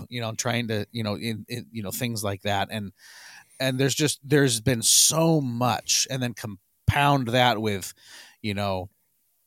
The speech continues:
putting sermons together and trying to be faithful at work and a good employee and just, you know, trying to keep a relationship together, you know, with your, with, with the closeness that you have with friends, your marital relationship, right? And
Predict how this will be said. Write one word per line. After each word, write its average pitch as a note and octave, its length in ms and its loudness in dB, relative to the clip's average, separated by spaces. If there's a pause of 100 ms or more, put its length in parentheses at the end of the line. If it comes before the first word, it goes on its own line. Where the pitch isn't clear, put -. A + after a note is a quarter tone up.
(420)
putting B2 340 -2
sermons F3 500 2
together G2 400 0
and G2+ 120 -4
trying B2 180 0
to A#2+ 60 -4
be A#2+ 120 0
faithful C3+ 440 0
at A#2+ 120 -2
work C#3+ 280 2
and A#2 100 -4
a A2+ 80 -2
good A#2+ 160 0
employee B2 720 2
and G2 160 -4
just, - 240 -8 (300)
you C3 60 -4
know, A#2 120 2 (180)
trying B2 360 2
to B2 60 0
keep - 260 -4
a - 20 0
relationship B2 720 2
together, A2 500 2
you G2 140 -4
know, G#2+ 140 2
with G#2 260 0
your, G#2+ 180 0 (140)
with, A2 300 -2
with G#2+ 180 -2
the G#2+ 80 -4
closeness A#2 800 0
that A2 160 -2
you A2+ 80 2
have B2 160 2
with B2 140 2
friends, C#3+ 420 2 (460)
your B2 260 -2
marital C3 480 6
relationship, G#2+ 680 0
right? A#2 220 4
And C3+ 80 -4